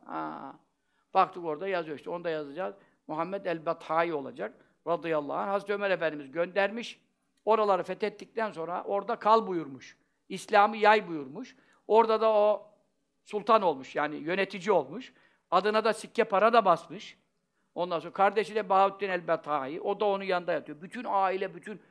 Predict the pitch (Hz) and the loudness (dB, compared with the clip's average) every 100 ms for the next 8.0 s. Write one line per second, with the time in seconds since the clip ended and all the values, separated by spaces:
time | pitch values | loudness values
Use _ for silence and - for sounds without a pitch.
0 | _ 151 185 208 202 220 220 226 220 233 | _ -4 -2 0 0 -2 0 0 0 -2
1 | 240 - 170 - - _ _ _ _ _ | -6 -2 -2 -2 -14 _ _ _ _ _
2 | _ - 147 175 175 180 175 156 - 165 | _ -12 -12 -6 -4 -4 -6 -6 -16 -14
3 | 165 160 160 151 160 147 131 151 208 - | -10 -8 -6 -4 -6 -6 -10 -6 -6 -10
4 | _ _ _ 196 175 160 151 226 - _ | _ _ _ 0 2 -4 -4 -6 -8 _
5 | _ - 214 - 339 349 240 240 226 208 | _ -2 -2 2 -2 2 2 2 0 2
6 | 185 214 320 - 240 202 240 208 202 151 | 2 2 -4 -8 -10 -4 -2 0 -2 -4
7 | 233 226 214 226 202 202 - 196 180 175 | -8 -8 -6 -4 -4 -4 -8 -10 -6 -6